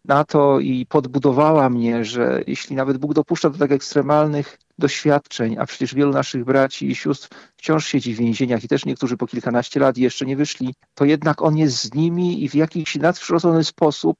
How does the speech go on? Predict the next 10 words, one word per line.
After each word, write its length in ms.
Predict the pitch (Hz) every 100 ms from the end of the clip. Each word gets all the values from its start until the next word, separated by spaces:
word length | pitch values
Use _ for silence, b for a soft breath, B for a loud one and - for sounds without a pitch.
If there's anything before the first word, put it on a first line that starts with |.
| - -
rekompensuje 1000 | 143 - 156 147 160 151 - 202 170 151
im 360 | 147 143 - - _ -
ten 240 | 143 127
ból 220 | 147 175
zewnętrzny 640 | 156 147 160 170 - 180 175 B B B
swoją 260 | - - 151
szczególną 480 | - 151 165 175 175
obecnością, 640 | 208 - 160 139 - 123
daje 220 | 123 143 151
im 200 | 151